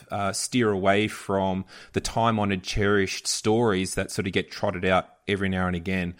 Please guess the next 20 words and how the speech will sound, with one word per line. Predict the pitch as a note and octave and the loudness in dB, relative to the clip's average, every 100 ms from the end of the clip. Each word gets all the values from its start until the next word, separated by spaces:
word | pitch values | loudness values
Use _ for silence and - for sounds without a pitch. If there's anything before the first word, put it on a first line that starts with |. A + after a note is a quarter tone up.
| - - - | -16 -12 2
Um, | A2+ A2+ A#2 - E3 | 6 6 2 0 0
and | D#3+ D3 A2+ - | 2 0 -6 -4
in | F3 | 2
order | G#3+ G3 | 2 2
to, | - D#3 C#3 B2 A#2 - | 0 2 2 2 -2 0
I | C3 A#2+ | 2 4
guess, | B2 - | 2 2
trying | C3 B2+ | 0 2
to | A2+ | 2
find | - A2 G#2 | 0 2 2
a | |
new | G#2 G2+ | 0 2
angle | G2 D3 A#2 F2 F#2 - | 2 2 0 -2 -4 -4
in, | G2+ G2 | -4 -4
in | G#2+ G2+ | -4 -2
some | A#2 A#2+ | -2 -2
of | G#2+ | 0
these | G2 G2 | -2 -2
stories, | - G2+ A2+ G#2 F#2+ G#2 | -2 0 2 2 0 -4
you, | G#2+ | -8